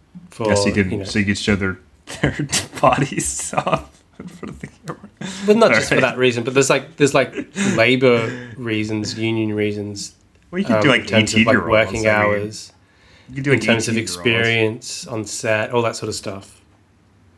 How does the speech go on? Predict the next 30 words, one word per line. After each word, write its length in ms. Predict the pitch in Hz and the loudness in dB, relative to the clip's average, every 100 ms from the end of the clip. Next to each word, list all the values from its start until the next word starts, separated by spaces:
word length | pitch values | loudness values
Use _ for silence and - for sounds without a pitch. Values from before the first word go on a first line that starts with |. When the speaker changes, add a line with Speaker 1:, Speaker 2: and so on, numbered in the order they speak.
| _ _ _ _ _ _ | _ _ _ _ _ _
Speaker 1:
That's 160 | 123 - | -4 2
why 120 | 127 | 2
they 100 | 117 | 2
do 180 | 110 113 | 0 0
it, 100 | 107 | -2
'cause 100 | 117 | -4
it's 100 | 107 | 0
easier. 480 | 120 113 104 92 92 - _ _ _ _ _ | 2 0 -4 -8 -12 -20 _ _ _ _ _
Speaker 2:
Yeah. 320 | 123 107 82 85 _ _ _ _ _ - | -8 -6 -8 -14 _ _ _ _ _ -2
Speaker 1:
Um, 600 | 120 110 107 104 101 - _ _ | 2 2 0 -4 -8 -14 _ _
but 140 | 139 | 2
I 60 | 143 | 2
think 200 | 147 240 | 2 0
you 140 | 208 147 | 2 -2
do 220 | 127 156 | 2 2
lose, 600 | 151 135 147 151 120 - - _ _ _ _ _ _ | 4 4 4 4 2 -6 -16 _ _ _ _ _ _
you 220 | 143 143 | 0 2
lose 400 | 135 135 151 165 | 4 4 6 4
quite 300 | - - 143 | 2 2 4
a 60 | 131 | 4
lot, 400 | 113 110 135 - _ _ _ | 2 2 0 -2 _ _ _
uh, 300 | 135 117 113 | -6 -2 -2
when 160 | 113 110 | -2 -4
you 80 | 107 | -4
don't 320 | 107 107 110 - | -2 0 -2 -6
use, 640 | 120 104 107 110 117 - - - _ - | -8 -6 -4 -6 -8 -14 -20 -20 _ -8
uh, 40 | |
actors 760 | 117 107 110 104 92 104 82 | -8 -6 -8 -8 -8 -10 -8
Speaker 2:
Yeah. 60 | 107 | -8
Speaker 1:
who 160 | 104 | -8